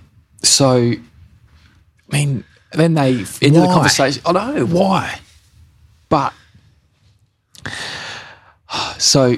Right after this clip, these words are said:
Speaker 1: the next step is to fly over there and meet with him face to face.
Speaker 2: Ah, there you go. So, it, look, I think I've worked you out. This is an
Speaker 1: No, no, no.
Speaker 2: elaborate stunt to get a junket to
Speaker 1: No,
Speaker 2: Fiji.
Speaker 1: no, no, no. It,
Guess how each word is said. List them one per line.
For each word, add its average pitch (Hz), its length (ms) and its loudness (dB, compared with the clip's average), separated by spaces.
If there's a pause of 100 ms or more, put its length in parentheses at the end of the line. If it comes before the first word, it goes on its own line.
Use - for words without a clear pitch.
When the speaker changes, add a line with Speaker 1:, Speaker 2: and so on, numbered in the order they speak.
(880)
Speaker 1:
the 131 80 4
next 131 340 2
step - 440 0
is 104 300 0
to 92 520 -2 (2250)
fly 101 460 0
over 104 140 -2
there 143 500 -4 (220)
and 110 200 0
meet 104 140 0
with 98 140 -2
him 95 120 -4
face 95 280 -2
to - 80 -8
face. - 540 -4 (120)
Speaker 2:
Ah, 147 400 4
there 135 240 4
you 120 80 0
go. 85 40 -4
So, 113 220 0
it, 131 400 2 (120)
look, - 300 -4 (320)
I 98 100 -4
think 147 200 0
I've 104 120 0
worked 104 220 -2
you 101 100 0
out. 92 160 -2
This - 160 -4
is 117 140 0 (100)
an 120 80 2
Speaker 1:
No, 135 60 4
no, 190 60 4
no. 190 60 4
Speaker 2:
elaborate 160 440 4
stunt - 420 0
to 120 60 -4
get 120 120 2
a 110 40 -2
junket 110 460 -2
to 113 60 -4
Speaker 1:
No, 139 60 -2
Speaker 2:
Fiji. 107 300 0
Speaker 1:
no, 180 80 2
no, 175 260 0
no. 175 160 2
It, - 300 -2